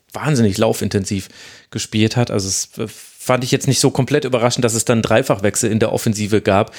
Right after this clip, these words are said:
mit Toon, Kelly und Russo für eben White, Mead und, äh, Kirby. Die haben alle sehr, sehr viele Meter gemacht und haben dann aber auch die Österreicherinnen damit beschäftigt.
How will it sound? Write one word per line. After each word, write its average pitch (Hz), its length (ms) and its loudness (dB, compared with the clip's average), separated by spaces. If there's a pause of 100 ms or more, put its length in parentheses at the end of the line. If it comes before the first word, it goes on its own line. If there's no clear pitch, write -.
(240)
mit 117 180 2
Toon, 123 280 2
Kelly 117 340 2
und 113 220 0
Russo 117 640 2
für 123 220 0
eben 110 340 2
White, 101 460 0
Mead 113 260 2
und, - 300 -2
äh, 107 100 -4
Kirby. 117 560 0
Die 98 220 0
haben 104 160 2
alle 117 260 2
sehr, 107 300 4
sehr 110 180 2
viele 110 300 -2
Meter 104 360 2 (480)
gemacht 107 480 0
und 110 460 0
haben 123 220 4
dann 131 120 2
aber 117 140 2
auch 117 80 -2
die 127 120 -4
Österreicherinnen 110 680 2
damit 107 240 2
beschäftigt. - 560 -2